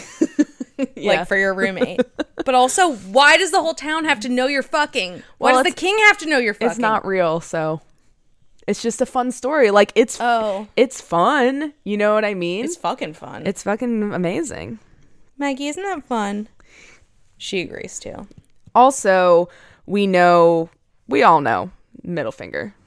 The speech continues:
Speaker 1: This guy right here.
Speaker 2: Who, this
Speaker 1: Flipping
Speaker 2: guy?
Speaker 1: this, this
Speaker 2: Oh,
Speaker 1: dude.
Speaker 2: this one?
Speaker 1: I'm very unnatural at it. It, like, cramps my hand to do it.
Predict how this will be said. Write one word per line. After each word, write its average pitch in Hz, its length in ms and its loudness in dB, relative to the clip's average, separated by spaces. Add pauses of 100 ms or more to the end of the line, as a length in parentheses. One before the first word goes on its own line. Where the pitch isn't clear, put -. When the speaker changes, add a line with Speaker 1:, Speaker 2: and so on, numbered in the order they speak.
(580)
Speaker 1:
This - 180 -14
guy - 200 -4
right 85 180 -2
here. - 240 -8 (420)
Speaker 2:
Who, 277 140 -6
this 196 180 4
Speaker 1:
Flipping 190 60 0
Speaker 2:
guy? 285 320 -2
Speaker 1:
this, 190 240 -10 (180)
this 180 220 -2
Speaker 2:
Oh, 254 60 2
Speaker 1:
dude. - 100 0
Speaker 2:
this 190 120 -2
one? 370 120 -2 (320)
Speaker 1:
I'm 226 320 0
very 185 240 0
unnatural 143 560 -10
at 98 160 -8
it. 117 160 -8
It, - 100 -8
like, 165 300 -12 (160)
cramps 160 400 -10
my - 140 -8
hand 98 300 -8
to - 60 -14
do 71 180 -4
it. - 200 -6